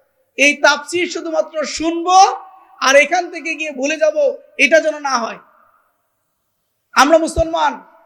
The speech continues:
আল্লাহ রাব্বুল আলামিন আমাদেরকে খলিফা হিসেবে প্রেরণ করেছেন। ইসলাম শুধুমাত্র একটা ধর্মের নাম নয়, Islam is the complete code of life। আল্লাহ রাব্বুল আলামিন এই ইসলামের সংজ্ঞা দিয়েছেন, "রাদিতু লাকুমুল ইসলামা দীনা,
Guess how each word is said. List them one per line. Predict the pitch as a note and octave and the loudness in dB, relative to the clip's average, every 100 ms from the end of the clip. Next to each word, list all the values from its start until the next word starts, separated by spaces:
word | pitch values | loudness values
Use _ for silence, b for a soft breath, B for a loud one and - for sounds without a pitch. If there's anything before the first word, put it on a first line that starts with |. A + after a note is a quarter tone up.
| _ - | _ 0
আল্লাহ | C4+ D#4 | 0 2
রাব্বুল | D#4 D#4 | 0 -2
আলামিন | D#4+ D#4 D#4+ | -4 -4 -6
আমাদেরকে | D#4 D4+ D4 C4+ | -8 -8 -10 -12
খলিফা | B3+ C#4+ D4+ F4+ | -2 -2 0 2
হিসেবে | E4+ E4+ E4 | 2 0 -8
প্রেরণ | D#4 D4+ C#4 | -6 -6 -6
করেছেন। | C#4+ C#4+ C#4 A#3 - _ _ _ _ _ _ _ _ _ _ _ _ _ _ _ _ _ - | -4 -2 -4 -6 -10 _ _ _ _ _ _ _ _ _ _ _ _ _ _ _ _ _ -6
ইসলাম | C4 C4+ D#4 D#4+ F4 D4 A3 _ _ _ _ _ _ | -4 0 2 4 2 -2 -14 _ _ _ _ _ _
শুধুমাত্র | - D4+ E4+ E4 E4 | -6 -4 4 4 4
একটা | D#4 D#4 | 0 -2
ধর্মের | B3 C#4+ D#4 E4 | 0 0 2 -2
নাম | D#4+ D#4 D4+ | -2 -6 -4
নয়, | D4 D4 A#3+ G3 _ _ _ _ _ _ _ _ _ | -4 -4 -4 -10 _ _ _ _ _ _ _ _ _
Islam | D4+ - D#4+ | -2 0 0
is | E4 | 0
the | D4+ D4+ | -4 -4
complete | D#4 D#4 D#4+ E4 E4+ | -4 -4 -4 -6 4
code | D#4+ D#4+ | 4 8
of | F4 G4+ - - - _ _ _ _ _ - _ - | 6 6 2 -18 -20 _ _ _ _ _ -20 _ -4
life। | B3 - B3+ _ _ _ _ _ _ - | 0 0 -2 _ _ _ _ _ _ 0
আল্লাহ | C4+ D#4 | 2 6
রাব্বুল | E4 E4+ F4 | 6 4 2
আলামিন | F4 E4+ F4 E4+ | 0 0 0 0
এই | E4 E4 | -2 -4
ইসলামের | - D#4+ D#4+ | -8 -6 -6
সংজ্ঞা | C#4+ D4+ D#4 D#4+ | -8 -12 -6 -4
দিয়েছেন, | E4 D#4+ F#4+ D4 | -4 -6 -8 -4
"রাদিতু | D4+ D4+ F4 E4+ | -4 -4 -6 -2
লাকুমুল | D#4+ E4 E4+ E4 D#4+ | -2 -2 -10 -14 -12
ইসলামা | B3+ F4 D#4 D#4 | -6 -4 -4 -4
দীনা, | C#4+ D#4+ D#4+ C4+ G#3 | -4 -2 0 -2 -4